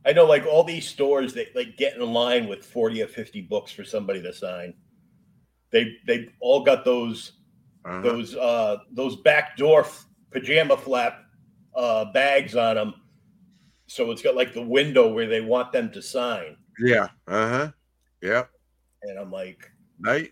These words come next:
Speaker 2: there's a lot of people making art out of that. We want it signed
Speaker 1: Mm-hmm.
Speaker 2: in this spot, you know.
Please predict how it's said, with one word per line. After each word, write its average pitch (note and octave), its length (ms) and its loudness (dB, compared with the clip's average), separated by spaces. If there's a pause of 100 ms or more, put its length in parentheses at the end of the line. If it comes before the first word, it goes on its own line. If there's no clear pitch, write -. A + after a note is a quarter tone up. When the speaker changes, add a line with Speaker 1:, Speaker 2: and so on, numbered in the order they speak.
Speaker 2:
there's B2+ 400 -2
a C3 60 -2
lot B2 280 2
of A#2+ 80 -16
people C3+ 260 -8
making B2+ 420 -4 (140)
art C3 320 0 (220)
out F2+ 220 -2
of E2 60 -6
that. D#2 300 -6
We F#2+ 160 -6
want A2+ 300 -6
it G2 180 -10
signed G#2 460 -6
Speaker 1:
Mm-hmm. G2+ 160 -8
Speaker 2:
in F2 220 -10
this C3 260 -2
spot, F#2+ 580 -4 (1300)
you F2+ 120 -10
know. E2 200 -12